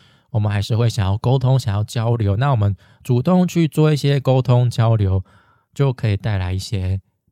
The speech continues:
享受娱乐，哦，那当然可能是要是那种不是很主流的，哦，比较偏非主，就是比较，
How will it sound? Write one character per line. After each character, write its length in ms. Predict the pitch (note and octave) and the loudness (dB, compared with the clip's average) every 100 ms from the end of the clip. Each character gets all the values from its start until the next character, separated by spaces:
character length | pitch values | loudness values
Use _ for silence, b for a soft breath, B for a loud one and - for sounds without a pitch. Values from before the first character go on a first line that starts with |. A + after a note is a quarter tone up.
| _ _ | _ _
享 280 | - F#2+ F2 | -8 -6 -6
受 320 | - A2+ G2 _ | -2 -2 -2 _
娱 220 | A#2 G2+ | -6 -4
乐， 240 | G#2+ C#3 - _ _ _ | -2 -2 -4 _ _ _
哦， 140 | G#2 | -4
那 160 | G#2+ A#2 | -2 -4
当 120 | B2+ | -4
然 100 | B2 | -2
可 120 | G#2+ | -2
能 140 | F2+ | -4
是 280 | F2+ G#2+ G2+ - _ _ _ | -4 -4 -4 -6 _ _ _
要 180 | A2+ G#2 | -8 -6
是 160 | A2+ | -4
那 180 | G2+ G2 | -4 -4
种 260 | G#2+ - - b b b | -6 -10 -12 b b b
不 140 | - G2+ | -8 -6
是 400 | - B2 A2+ G2+ b b b | -4 -2 -2 -4 b b b
很 340 | - A#2+ G#2+ | -10 -6 -4
主 320 | B2+ - F#2+ | -6 -6 -8
流 320 | F#2 F#2 F2+ G2+ | -6 -6 -6 -8
的， 120 | - - _ _ _ | -12 -16 _ _ _
哦， 140 | F#2+ F2+ | -10 -8
比 80 | G#2 | -10
较 400 | - A2 G#2 G#2 _ _ _ _ _ _ _ _ _ _ _ _ | -4 -2 -2 -4 _ _ _ _ _ _ _ _ _ _ _ _
偏 240 | - A#2+ B2 | -2 -2 -2
非 360 | - C3 A#2 | -4 -4 -4
主， 360 | A#2+ - F#2+ F2+ - | -6 -6 -6 -6 -8
就 120 | - | -2
是 60 | A2 | -2
比 180 | - F#2+ | -2 -4
较， 280 | G#2+ G#2+ | 0 -2